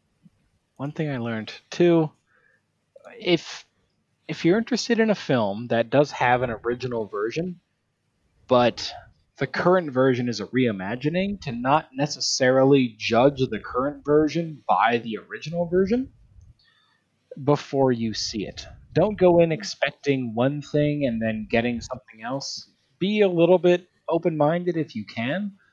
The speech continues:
I'm not saying, you know, don't shit on a movie because it's a reimagining,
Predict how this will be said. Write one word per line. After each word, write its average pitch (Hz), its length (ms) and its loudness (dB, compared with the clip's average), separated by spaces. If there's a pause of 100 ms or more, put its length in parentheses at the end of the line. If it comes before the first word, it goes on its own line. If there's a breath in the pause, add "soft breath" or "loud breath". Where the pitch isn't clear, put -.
(180)
I'm - 80 0
not 160 200 2
saying, 131 420 2
you 135 80 -2
know, 92 280 -2 (1120)
don't 127 260 0
shit - 240 4
on 120 100 -2
a 113 60 0
movie 120 340 -2
because 107 320 -2
it's 107 160 -10
a 107 40 -4
reimagining, 104 720 -6